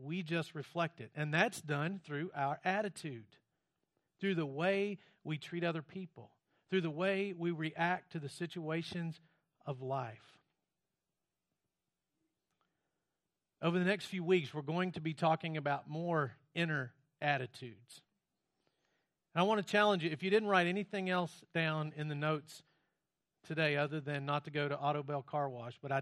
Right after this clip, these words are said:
really didn't mean that. So if you worked at Auto Bell, I'm sorry I said that. I didn't mean to, mean to say that. Um, if you didn't write anything else down, write this down.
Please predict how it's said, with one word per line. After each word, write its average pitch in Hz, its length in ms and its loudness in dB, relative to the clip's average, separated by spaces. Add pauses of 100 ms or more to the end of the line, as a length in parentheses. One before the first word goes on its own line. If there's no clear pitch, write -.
really 175 200 2
didn't 139 220 -6
mean 143 160 -4
that. 120 160 -10
So 135 60 -8
if 123 100 -12
you 135 80 -14
worked 147 220 -4
at 139 80 -2
Auto 135 200 2
Bell, 123 180 -6
I'm 123 120 -8
sorry 131 240 -6
I - 20 -10
said 127 240 -8
that. 120 160 -14
I - 20 -18
didn't 135 180 -10
mean 131 160 -8
to, 113 60 -12 (440)
mean 139 120 -8
to 127 60 -14
say 135 120 -4
that. 117 160 -8 (420)
Um, 143 340 2 (2000)
if 156 140 -4
you 190 80 0
didn't 202 140 6
write 170 160 6
anything 180 340 0
else 175 220 2
down, 143 400 0 (180)
write 139 300 0
this 131 160 -8
down. 113 140 -14